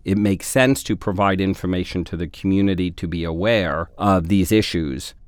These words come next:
But in terms of family planning, that's a very complex discussion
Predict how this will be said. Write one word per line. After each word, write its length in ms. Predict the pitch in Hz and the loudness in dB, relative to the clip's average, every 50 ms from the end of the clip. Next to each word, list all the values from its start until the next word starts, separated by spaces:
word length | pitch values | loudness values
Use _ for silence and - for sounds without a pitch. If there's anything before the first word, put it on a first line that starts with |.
| - | 0
But 160 | - 104 98 95 | 2 4 6 6
in 180 | 98 95 95 | 6 6 6
terms 520 | 87 - - 127 127 123 123 123 120 117 113 | 4 2 2 4 4 6 6 4 2 0 -2
of 300 | - 107 101 101 87 - | -2 -2 0 0 -2 -2
family 500 | - - 107 101 101 101 98 95 92 95 | -2 0 2 2 4 4 2 2 0 -2
planning, 540 | - - 110 107 104 101 92 87 87 90 | -2 -2 0 0 2 2 0 0 0 0
that's 220 | 87 87 90 - - | 0 -2 -4 -4 -4
a 100 | 87 85 | -4 -4
very 500 | 80 82 82 87 101 95 95 95 92 92 | -6 -6 -6 -2 0 0 2 0 0 -2
complex 560 | - - 90 82 76 - - 76 - - - | -4 -4 -4 -4 -4 -4 -6 -8 -8 -10 -12
discussion 640 | - 80 - - - 78 73 - - 69 71 69 69 | -10 -10 -8 -6 -6 -6 -6 -6 -8 -10 -10 -10 -10